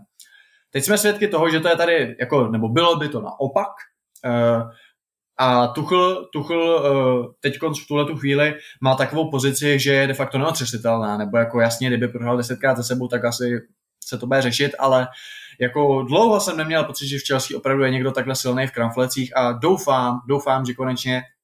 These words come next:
je to někdo, kdo jakoby zvýší tu životnost těch trenérů Chelsea, protože jestli ho jako za půl roku vyhodíme, že bude v lize sedmej, no tak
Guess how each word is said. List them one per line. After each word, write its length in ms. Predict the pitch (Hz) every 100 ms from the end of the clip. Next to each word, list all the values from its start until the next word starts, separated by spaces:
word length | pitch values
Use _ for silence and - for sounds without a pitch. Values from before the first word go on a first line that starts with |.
| _ _ _ _ _ _ _ _ _ _
je 100 | 123
to 100 | 120
někdo, 400 | 135 131 127 131 127 - - -
kdo 640 | 117 117 143 139 131 131 131 - _ _ _ _ _ -
jakoby 640 | 123 143 143 143 143 143 143
zvýší 460 | 120 165 160 175
tu 180 | 170 165
životnost 460 | 147 170 165 127 123
těch 120 | 123
trenérů 320 | 131 135 135 135
Chelsea, 300 | 139 139 117
protože 240 | 123 123
jestli 160 | - 143
ho 60 |
jako 160 | 139 143
za 100 | 131
půl 140 | 127
roku 160 | 139 156
vyhodíme, 440 | 135 127 139 139
že 100 | 127
bude 120 | 135 131
v 20 |
lize 200 | 127 139
sedmej, 360 | 135 123 131
no 100 | 135
tak 120 | 131